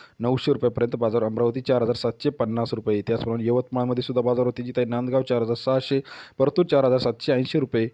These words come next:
हिंगोली खानेगाव नाका चार हजार सातशे पन्नास रुपये, पैठणमध्ये पाच हजारपर्यंत आजचा सोयाबीन मार्केटचा लेटेस्ट अपडेट रेट आहे. तसेच इतर महत्त्वाच्या ठिकाणी नांदगाव चार हजार सहाशे ते हिंगोली खानेगाव नाका चार हजार सातशे पन्नास, मुरुममध्ये चार हजार सातशे रुपयापर्यंत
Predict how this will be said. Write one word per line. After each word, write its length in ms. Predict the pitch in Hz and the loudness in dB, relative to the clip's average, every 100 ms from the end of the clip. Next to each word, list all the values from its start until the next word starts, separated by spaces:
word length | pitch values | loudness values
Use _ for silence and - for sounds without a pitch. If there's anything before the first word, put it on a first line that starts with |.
| 120 | -2
हिंगोली 260 | 135 160 151 | 2 2 4
खानेगाव 280 | 127 123 | 2 2
नाका 240 | 120 113 117 | 0 0 0
चार 200 | 127 120 | 2 2
हजार 160 | 117 | 2
सातशे 320 | 117 117 - 135 | 0 -2 -2 -2
पन्नास 420 | 120 120 151 147 | 0 0 0 0
रुपये, 280 | 117 107 107 - - _ - | -2 -2 -2 -8 -20 _ 2
पैठणमध्ये 560 | 151 185 170 127 123 127 - - | 2 4 2 2 0 -2 -14 -2
पाच 200 | 139 151 | 2 2
हजारपर्यंत 600 | 123 107 120 120 123 127 113 - - _ 135 | 2 0 0 0 -2 0 -2 -4 -16 _ -4
आजचा 220 | - - | -2 -2
सोयाबीन 380 | 160 123 113 123 | 0 2 2 0
मार्केटचा 500 | 120 107 - 131 107 104 | 0 -2 -2 -2 -4 -2
लेटेस्ट 380 | 113 120 139 131 | -2 0 0 0
अपडेट 300 | 107 104 110 | -2 -4 -4
रेट 160 | 113 110 | -2 0
आहे. 100 | 104 | -2
तसेच 240 | 107 113 | -4 -8
इतर 220 | 110 123 | -6 -4
महत्त्वाच्या 420 | 117 120 127 123 131 | -4 -6 -4 -6 -4
ठिकाणी 240 | 123 127 | -2 -2
नांदगाव 420 | 120 120 123 131 131 - _ - | 0 -2 0 2 0 -4 _ 0
चार 120 | 127 | 2
हजार 160 | 127 | 2
सहाशे 360 | 123 123 127 135 | 0 -2 0 -2
ते 120 | 131 | -2
हिंगोली 280 | 135 131 139 | -2 2 0
खानेगाव 260 | 135 127 131 | 2 0 0
नाका 220 | 123 123 | 0 -2
चार 200 | 120 123 | 0 0
हजार 120 | 120 | 0
सातशे 340 | 113 120 - 156 | 0 -4 -2 -2
पन्नास, 460 | 147 123 113 110 - - - - | 0 0 0 -4 -8 -20 -20 -2
मुरुममध्ये 560 | 139 170 185 139 113 107 - _ | 4 4 4 4 2 0 -6 _
चार 180 | 139 147 | 2 2
हजार 220 | 117 120 | 2 0
सातशे 440 | 113 127 117 - - | -2 -4 -6 -2 0
रुपयापर्यंत 520 | 120 113 110 123 | 2 0 -2 -2